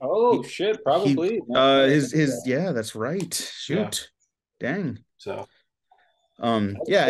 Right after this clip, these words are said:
Speaker 2: and then when you
Speaker 1: driving
Speaker 2: watch it with
Speaker 1: Oklahoma City
Speaker 2: that
Speaker 1: when I heard
Speaker 2: too,
Speaker 1: that.
Speaker 2: like, yeah, it's also a movie about, like, fathers and sons and
Speaker 3: Mm-hmm.
Speaker 2: stuff like, like, very explicitly about that.
Speaker 3: Yeah.
Speaker 2: So it's, I got a soft spot for, for that,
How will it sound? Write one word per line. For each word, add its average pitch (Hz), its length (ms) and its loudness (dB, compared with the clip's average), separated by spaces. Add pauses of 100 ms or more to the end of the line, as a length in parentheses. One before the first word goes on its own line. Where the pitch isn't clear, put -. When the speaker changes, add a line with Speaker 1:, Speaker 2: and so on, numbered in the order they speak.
Speaker 2:
and 151 80 8
then 147 100 6
when 160 80 6
you 165 100 6
Speaker 1:
driving 175 180 2
Speaker 2:
watch 220 80 2
it 208 60 2
with 147 140 4
Speaker 1:
Oklahoma - 0 -
City - 80 -2
Speaker 2:
that 131 120 2
Speaker 1:
when 165 80 0
I 202 40 -8
heard 165 340 -8
Speaker 2:
too, 95 280 -12
Speaker 1:
that. - 80 -10
Speaker 2:
like, 101 160 -8 (480)
yeah, 151 200 6
it's 120 140 2
also 175 240 6
a - 40 6
movie 135 280 8
about, 117 160 4
like, 107 140 4
fathers 110 460 0
and 104 140 -2
sons 139 680 -6
and 135 100 -2
Speaker 3:
Mm-hmm. 139 80 -2
Speaker 2:
stuff 175 180 0
like, 160 120 2
like, 131 180 4
very 147 240 4
explicitly 139 720 -4
about 165 360 -4
that. 190 300 -6 (280)
Speaker 3:
Yeah. 107 120 -10
Speaker 2:
So 107 400 -2
it's, - 440 -10 (440)
I 165 80 0
got 190 140 4
a 175 40 4
soft 143 240 2
spot 120 320 0
for, - 100 -20 (160)
for 107 280 -4
that, 87 280 -4